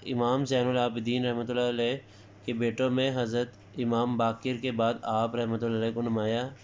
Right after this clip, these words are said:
मकाम हासिल है। आप रहमतुल्लाह अलैह बुलंद कामत,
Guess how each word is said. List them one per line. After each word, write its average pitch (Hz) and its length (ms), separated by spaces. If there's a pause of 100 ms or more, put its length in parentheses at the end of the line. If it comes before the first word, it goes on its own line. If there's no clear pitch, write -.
(260)
मकाम 110 340
हासिल 113 300
है। 135 120 (480)
आप 120 260
रहमतुल्लाह 123 480
अलैह 123 240
बुलंद 120 320 (200)
कामत, 117 380